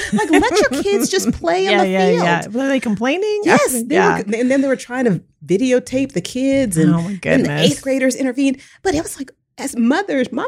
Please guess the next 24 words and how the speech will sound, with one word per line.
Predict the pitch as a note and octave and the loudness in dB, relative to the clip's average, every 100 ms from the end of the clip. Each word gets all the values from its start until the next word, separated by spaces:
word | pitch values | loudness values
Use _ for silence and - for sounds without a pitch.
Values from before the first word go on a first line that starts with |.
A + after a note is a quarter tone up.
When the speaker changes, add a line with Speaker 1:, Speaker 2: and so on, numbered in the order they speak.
| B4 | -2
Speaker 2:
mother | B3 | 0
had | A3 F#3+ D#3+ | 2 0 0
no | E3+ A3+ E4 | 0 0 0
idea | G3 F3+ F3 | -2 0 2
what | E3 E3+ | 2 0
I | D#3 | -2
was | F3 | -2
doing | F3 F#3+ | 2 4
in | F3+ | 6
Speaker 1:
No, | E3 | 4
Speaker 2:
the | E3+ | 4
afternoons. | F3 F3+ F3 D#3+ | 2 0 0 2
Speaker 1:
ever. | D#3+ D#3+ D#3+ | 2 2 2
Speaker 2:
It | E3 | 0
was | F#3+ G#3 | -2 2
like, | F3+ | 4
Speaker 1:
Mm-mm. | F3+ | 4
Speaker 2:
"Go | G3 | 2
outside | A3 G#3 G3+ F3+ E3+ | 0 -4 0 0 0
and | E3 | -2
stay | E3 E3+ | 0 2
Speaker 1:
Yeah. | D#3+ | 4
Speaker 2:
outside | D#3 E3 E3 - | 4 2 0 -2
till | E3 D3+ C#3+ | -2 0 0